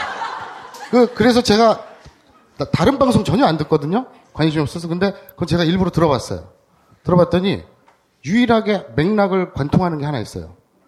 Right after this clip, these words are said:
헤어져라. 그러니까 여자들이 그래요. 여성들한테 굉장히 인기가 많은데 여성분들이 그래요. "어, 남자친구 때문에, 남편 때문에, 이성 때문에 고민이 많아요. 어떻게 하면 좋죠? 헤어지세요." "와!"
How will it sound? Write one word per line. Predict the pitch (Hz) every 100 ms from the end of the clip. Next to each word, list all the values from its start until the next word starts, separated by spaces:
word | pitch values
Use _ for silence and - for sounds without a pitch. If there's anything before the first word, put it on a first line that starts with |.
| _ -
헤어져라. | 220 202 - 92 85 - - - - 605 571 - - - - - - - - - - - -
그러니까 | 262 196
여자들이 | 214 277 269 233
그래요. | 170 170 175 110 - -
여성들한테 | 147 214 285 262 254 233 -
굉장히 | 147 262 226
인기가 | - 196
많은데 | 147 139 170 165 82 _ _ -
여성분들이 | 175 247 214 185
그래요. | 127 120 107 - _ -
"어, | - 269
남자친구 | 220 226 277 285 269 233
때문에, | 247 233 233 226
남편 | 202 214 285
때문에, | 254 233 220 208 208
이성 | 208 214 262
때문에 | - 233 220 208
고민이 | 226 262
많아요. | 233 196 208 214
어떻게 | 202 202 285
하면 | 269
좋죠? | 220 - 226 -
헤어지세요." | 277 226 226 220
"와!" | 277